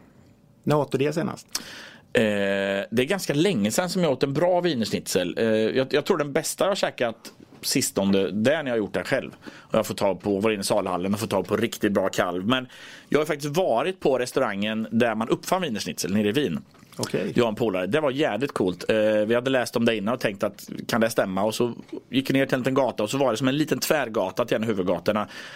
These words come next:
Speaker 2: där det bara låg små vinbarer. Och så på ett av de ställena så
Speaker 1: Är
Speaker 2: var
Speaker 1: det därför det heter wienerschnitzel?
Speaker 2: Ja,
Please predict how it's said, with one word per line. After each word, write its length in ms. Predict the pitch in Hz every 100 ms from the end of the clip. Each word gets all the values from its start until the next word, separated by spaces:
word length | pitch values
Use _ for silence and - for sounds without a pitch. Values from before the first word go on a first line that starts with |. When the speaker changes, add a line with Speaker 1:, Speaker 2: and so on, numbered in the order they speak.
| -
Speaker 2:
där 100 | -
det 80 | 120
bara 400 | 123 156 104 110
låg 340 | 131 113 107 98
små 300 | 113 101 98
vinbarer. 840 | 143 135 98 98 98 101 156 - - - _ _ _ _ - - -
Och 100 | -
så 80 | 131
på 80 | 151
ett 140 | 135
av 40 | 131
de 60 |
ställena 440 | 117 113 95 98 98 -
så 80 | -
Speaker 1:
Är 60 | -
Speaker 2:
var 60 |
Speaker 1:
det 60 | 151
därför 220 | 127 -
det 60 | 180
heter 160 | 156
wienerschnitzel? 760 | 135 160 127 110 110 113 - 147 156
Speaker 2:
Ja, 160 | - 117